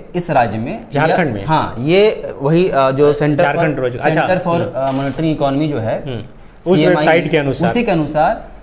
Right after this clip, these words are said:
Speaker 1: सबसे अधिक बेरोजगारी दर झारखंड में ही था और वो फ़ोर्टी सेवन point कुछ था, यानी कि सैंतालीस दशमलव कुछ था।
Speaker 2: हम्म।
Speaker 1: ये संख्या सिर्फ झारखंड में थी ठीक एक साल पहले, अप्रैल दो हज़ार बीस में।
Speaker 2: हम्म।
Speaker 1: और अब ये घटकर अभी जब हम बैठे हैं, बात कर रहे हैं, मार्च दो हज़ार इक्कीस की बात है, एक साल में,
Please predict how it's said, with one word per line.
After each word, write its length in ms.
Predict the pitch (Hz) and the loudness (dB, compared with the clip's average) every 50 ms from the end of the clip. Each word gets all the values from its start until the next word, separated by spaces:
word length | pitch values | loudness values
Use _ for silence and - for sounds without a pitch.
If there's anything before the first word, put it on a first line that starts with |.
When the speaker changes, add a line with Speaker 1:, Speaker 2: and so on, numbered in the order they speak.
| - - - - - - | -20 -20 -20 -20 -6 -4
Speaker 1:
सबसे 280 | 160 143 - - 214 214 | -4 -4 -2 0 2 2
अधिक 280 | 202 160 185 220 185 | 4 4 2 2 0
बेरोजगारी 360 | 170 170 165 151 151 151 170 | 0 -2 0 2 2 2 2
दर 320 | 170 147 156 190 220 - - - | 0 0 0 -2 -2 -4 -8 -12
झारखंड 560 | - 107 139 147 156 165 165 - 208 202 175 | -10 0 2 2 2 2 0 -4 -2 -2 -2
में 60 | 143 | -4
ही 100 | 135 123 | -4 -6
था 180 | 127 143 151 175 | -4 -2 0 0
और 80 | 165 | 0
वो 160 | 151 170 165 - | 0 -2 -6 -6
फ़ोर्टी 260 | - - - - 170 | -8 -10 -6 -6 -8
सेवन 280 | 160 - 143 147 156 160 | -6 -4 -2 -2 -2 -2
point 320 | 156 151 143 151 156 151 | -2 -4 -4 -4 -4 -6
कुछ 200 | 139 123 - - | -8 -10 -8 -6
था, 60 | 143 | -6
यानी 200 | 143 139 131 135 | -6 -6 -6 -8
कि 120 | 135 - 180 | -8 -8 -10
सैंतालीस 380 | - - 135 120 120 127 147 135 | -8 -8 -4 -2 0 0 0 -2
दशमलव 300 | - - 123 117 127 156 | -4 -6 -6 -6 -6 -6
कुछ 260 | - - 156 147 - | -8 -8 -10 -10 -8
था। 340 | - 135 139 240 - - - - | -6 -6 -6 -6 -8 -12 -14 -12
Speaker 2:
हम्म। 120 | 135 120 107 - - - | -12 -10 -12 -14 -10 -4
Speaker 1:
ये 180 | 135 160 220 254 | 0 2 2 2
संख्या 360 | 247 - 208 202 185 - 214 | 2 0 0 0 0 0 0
सिर्फ 180 | 196 - 190 131 | 0 0 -2 -2
झारखंड 420 | 127 127 123 131 127 170 165 143 | 2 2 2 2 2 0 -2 -2
में 120 | 147 - | -2 -6
थी 300 | - - 277 277 - - - - | -6 -8 -8 -8 -10 -14 -12 -2
ठीक 160 | - 226 240 - | -2 -2 0 0
एक 100 | 185 - | -4 0
साल 140 | - 185 165 | 2 0 0
पहले, 260 | 165 - 143 156 170 | 2 0 0 2 2
अप्रैल 280 | 151 143 - 156 160 156 | 2 2 2 0 0 0
दो 60 | 139 | 2
हज़ार 140 | 135 139 120 | 2 0 0
बीस 260 | 110 123 107 - - | 0 -4 -6 -6 -8
में। 100 | 87 - - - - | -12 -14 -14 -14 -12
Speaker 2:
हम्म। 180 | 135 123 110 - - - - - | -10 -10 -10 -10 -12 -14 -10 0
Speaker 1:
और 220 | - 160 160 - - 175 | 0 0 0 0 0 0
अब 420 | 220 240 254 294 - - - - - - - - | 2 2 2 0 -2 -2 -8 -12 -14 -14 -6 0
ये 160 | 147 196 226 | 2 2 2
घटकर 500 | 202 139 127 151 196 190 190 190 202 190 | 2 2 0 0 0 0 0 0 2 4
अभी 220 | 185 170 160 165 185 | 4 4 4 2 0
जब 120 | 165 170 | 0 0
हम 200 | 165 170 170 156 | 0 0 0 0
बैठे 260 | 135 131 131 - 165 | 0 0 0 0 0
हैं, 140 | 170 160 139 | -2 0 2
बात 220 | 135 131 139 135 - | 4 4 4 2 2
कर 100 | 147 139 | 0 0
रहे 100 | 135 139 | 0 0
हैं, 100 | 135 123 | -2 -2
मार्च 220 | 123 127 131 143 135 | -2 -2 -2 -2 -4
दो 80 | 131 | -2
हज़ार 160 | 127 139 131 | -2 -2 -2
इक्कीस 300 | 127 123 - - 165 151 | -2 -4 -4 -4 -4 -4
की 100 | - 135 | -4 -4
बात 260 | 117 107 104 101 - - | -2 -2 -2 -2 -4 -8
है, 140 | 143 - | -10 -8
एक 160 | - 151 147 - | -6 -6 -6 -6
साल 200 | - 117 104 104 | -4 -4 -4 -4
में, 160 | 107 - | -6 -10